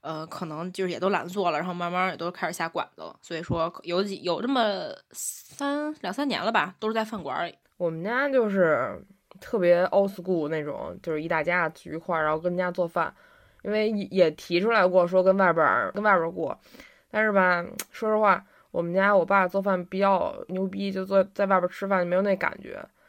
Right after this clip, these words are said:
Speaker 2: 所以一般就还是选择在家里，哎，这样一家子做，做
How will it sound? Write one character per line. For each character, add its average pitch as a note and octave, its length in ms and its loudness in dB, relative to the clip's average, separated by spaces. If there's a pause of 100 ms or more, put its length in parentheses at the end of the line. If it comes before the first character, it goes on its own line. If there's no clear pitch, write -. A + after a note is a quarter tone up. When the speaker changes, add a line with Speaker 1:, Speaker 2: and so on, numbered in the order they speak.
(200)
Speaker 2:
所 - 160 -4
以 F3 80 0
一 F3 60 -4
般 F3 240 -2
就 F3 160 2
还 D#3 220 0
是 F3 160 4
选 D#3 200 -6
择 D#3 140 -4
在 D#3+ 160 -2
家 F3 240 0
里， D#3 140 -4
哎， D3+ 420 -4
这 E3+ 100 -2
样 D3+ 200 2
一 D#3 40 -8
家 E3+ 240 2
子 D#3+ 200 2
做， E3+ 260 2 (140)
做 E3+ 260 6